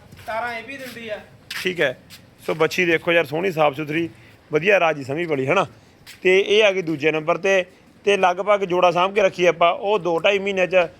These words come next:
Speaker 2: ਇਹ ਸਿਰਫ ਨੀਅਰ ਅਬਾਊਟ ਤਿੰਨ ਚਾਰ ਮਹੀਨੇ ਲਊਗੀ। ਜੋੜਾ ਆਪਾਂ ਦਿਖਾਤਾ ਜਰਸੀ ਬੱਚੀਆਂ ਦਾ। ਅੱਗੇ ਤਿੰਨ ਨੰਬਰ ਤੇ ਬੈੜ ਦੇਖ ਰਹੇ ਆ ਬਾਈ ਜੀ, ਜਿਹੜੀ ਆਪਾਂ।
Speaker 1: ਬੈੜ ਵੀਰੇ ਇਹ ਅਠੱਤੀ ਕੁ ਦਿਨ ਹੋ ਗਏ ਤੇ ਟੀਕਾ ਭਰਾਏ ਨੂੰ।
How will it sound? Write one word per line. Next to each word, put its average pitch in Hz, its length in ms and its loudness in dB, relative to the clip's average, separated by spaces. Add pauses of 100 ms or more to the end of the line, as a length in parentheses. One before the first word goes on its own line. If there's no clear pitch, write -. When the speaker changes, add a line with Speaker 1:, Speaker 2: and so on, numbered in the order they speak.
(180)
Speaker 2:
ਇਹ 208 100 2
ਸਿਰਫ 185 300 -2
ਨੀਅਰ 180 280 0
ਅਬਾਊਟ 180 180 0
ਤਿੰਨ 147 200 -4
ਚਾਰ 156 200 -2
ਮਹੀਨੇ 185 180 -4
ਲਊਗੀ। 170 280 -2
ਜੋੜਾ 151 320 0
ਆਪਾਂ 160 180 0
ਦਿਖਾਤਾ 165 440 0 (520)
ਜਰਸੀ 160 500 -2
ਬੱਚੀਆਂ 147 500 -4
ਦਾ। 123 140 -6 (440)
ਅੱਗੇ 185 160 0
ਤਿੰਨ 196 220 0
ਨੰਬਰ 190 200 0
ਤੇ 202 100 0
ਬੈੜ 156 260 0
ਦੇਖ 185 220 -2
ਰਹੇ 156 140 -2
ਆ 147 40 -2
ਬਾਈ 151 160 -2
ਜੀ, 156 100 -8
ਜਿਹੜੀ 151 160 -2
ਆਪਾਂ। 139 180 -6 (720)
Speaker 1:
ਬੈੜ 233 200 -14 (100)
ਵੀਰੇ 262 140 -16
ਇਹ 226 520 -16
ਅਠੱਤੀ - 920 -20
ਕੁ 220 80 -12
ਦਿਨ 226 160 -10
ਹੋ 220 120 -12
ਗਏ 226 80 -10
ਤੇ 233 120 -10
ਟੀਕਾ 196 360 -14
ਭਰਾਏ 233 360 -12
ਨੂੰ। 220 120 -12